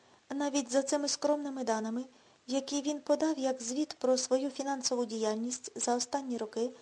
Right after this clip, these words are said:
виходить дуже навіть пристойна сума.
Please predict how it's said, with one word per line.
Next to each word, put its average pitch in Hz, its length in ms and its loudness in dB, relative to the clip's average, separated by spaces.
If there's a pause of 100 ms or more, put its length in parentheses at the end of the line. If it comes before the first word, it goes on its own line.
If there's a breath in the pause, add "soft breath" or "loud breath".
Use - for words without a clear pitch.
(640 loud breath)
виходить 277 640 2
дуже 262 260 2
навіть 302 360 -4
пристойна 262 560 2
сума. 240 420 -4